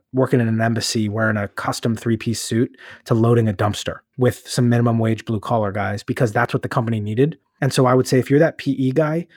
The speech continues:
realize that the business will never look easier than on a spreadsheet. And if you're not willing to, air quotes, plunge the toilet, don't do it because it's not cosmetic unless you buy really big, which that can work too, like the classic search fund thing.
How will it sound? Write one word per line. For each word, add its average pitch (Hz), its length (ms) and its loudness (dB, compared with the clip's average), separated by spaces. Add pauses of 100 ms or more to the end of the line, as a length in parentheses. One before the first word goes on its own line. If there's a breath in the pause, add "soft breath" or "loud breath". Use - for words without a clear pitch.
(140 soft breath)
realize 147 580 2
that 127 240 0
the 120 100 0
business 123 480 0
will 127 100 2
never 113 280 2
look 123 180 2
easier 113 300 0
than 113 100 -2
on 110 100 -2
a 110 60 -4
spreadsheet. 120 560 0 (240)
And 131 80 4
if - 140 0
you're 139 120 4
not 170 220 4
willing 123 380 0
to, 113 440 0 (260 soft breath)
air 127 140 4
quotes, 120 340 0
plunge 120 420 -2
the 113 100 -6
toilet, 123 420 0 (320)
don't 131 200 4
do 107 140 0
it - 180 -8
because 123 460 2 (120)
it's - 220 0
not 135 320 2 (160)
cosmetic 117 640 -4
unless 202 240 2
you 214 80 2
buy 180 120 4
really 131 260 2
big, - 280 -14 (120)
which 151 300 2 (140)
that 175 140 2
can 160 100 4
work 143 180 2
too, 117 300 0
like 110 180 -8
the 123 80 -4
classic 110 360 -4
search - 240 -10
fund 107 180 -8
thing. 117 240 -8